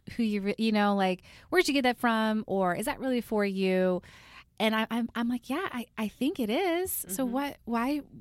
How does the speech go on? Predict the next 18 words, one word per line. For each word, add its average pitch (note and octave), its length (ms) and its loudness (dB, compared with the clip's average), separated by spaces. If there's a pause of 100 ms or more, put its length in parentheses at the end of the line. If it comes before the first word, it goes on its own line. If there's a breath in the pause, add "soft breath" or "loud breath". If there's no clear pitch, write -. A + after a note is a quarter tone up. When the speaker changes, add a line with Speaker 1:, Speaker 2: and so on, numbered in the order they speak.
(200)
Speaker 1:
And B3 180 6
then C#4+ 140 8
you C4+ 60 6
just A#3 200 2
get G#3 160 -2
lost F3+ 460 -2
in F#3 80 -4
that F3+ 140 -2
whole, F3 400 2
like, D#3+ 300 -4 (680 loud breath)
whatever F#3+ 600 4
it D#3+ 120 -4
is, C3+ 480 -4 (360)
just F#3 240 0
vortex F#3 800 0
of E3+ 380 0
not F#3 400 2
really F#3+ 460 0